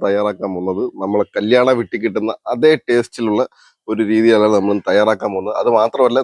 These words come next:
നമുക്കത് ഏകദേശം ഒരു വർഷം വരെ വേണമെങ്കിലും നമുക്കത് സൂക്ഷിക്കാൻ പറ്റും, കേടുകൂടാതെ നമുക്കത് ഉപയോഗിക്കാൻ പറ്റും.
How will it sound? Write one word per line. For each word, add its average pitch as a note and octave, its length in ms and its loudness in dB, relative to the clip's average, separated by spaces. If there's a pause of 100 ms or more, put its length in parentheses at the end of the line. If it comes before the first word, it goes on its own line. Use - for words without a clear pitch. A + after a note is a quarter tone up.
നമുക്കത് A2 340 -2
ഏകദേശം B2 400 -2
ഒരു C#3 120 4 (140)
വർഷം A#2 420 0
വരെ B2 220 2
വേണമെങ്കിലും G#2 420 0 (460)
നമുക്കത് A2 360 0 (140)
സൂക്ഷിക്കാൻ G#2 560 -2
പറ്റും, G2 240 -4 (160)
കേടുകൂടാതെ G#2+ 640 4 (200)
നമുക്കത് G2+ 320 -2 (280)
ഉപയോഗിക്കാൻ A#2+ 520 2
പറ്റും. G#2 260 -8